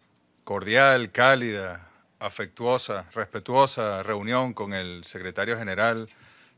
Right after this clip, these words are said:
de Naciones Unidas, el secretario Antonio Guterres. Le hemos transmitido el abrazo siempre del presidente Nicolás Maduro al principio de este nuevo periodo constitucional,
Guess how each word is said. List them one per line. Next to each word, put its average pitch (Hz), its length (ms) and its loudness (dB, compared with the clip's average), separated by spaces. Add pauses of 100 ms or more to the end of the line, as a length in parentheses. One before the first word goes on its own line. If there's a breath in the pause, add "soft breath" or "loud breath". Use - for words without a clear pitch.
(120)
de 98 80 -8
Naciones 101 420 -6
Unidas, 120 640 -4 (1120 soft breath)
el 85 220 -16
secretario 95 640 -4
Antonio 107 280 -4
Guterres. 127 840 0
Le 92 60 -10
hemos 104 180 -14
transmitido 110 800 -4 (500 soft breath)
el 95 160 -6
abrazo 104 760 -2 (500 soft breath)
siempre 117 540 -2
del 104 140 -2
presidente 107 920 -4 (160)
Nicolás 107 640 -2
Maduro 120 640 -4 (480 soft breath)
al 123 180 -2
principio 131 560 -2
de 131 80 6
este 131 240 -2
nuevo 135 320 2
periodo 123 380 -2
constitucional, 123 920 -6